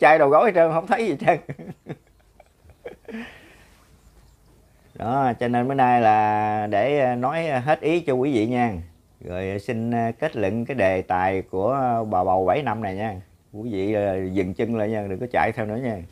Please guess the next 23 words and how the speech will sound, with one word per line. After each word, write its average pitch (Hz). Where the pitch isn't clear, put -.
Là 85
vì 95
tôi 113
đã 101
đến 135
tận 110
nơi, 117
tận 87
chỗ, 107
nhìn 98
thấy 160
rõ 113
ràng 95
mà 90
Đức 120
Thầy 87
đã 110
nói 139
trong 120
Bát 120
Chánh -
Đạo 87
đó. 131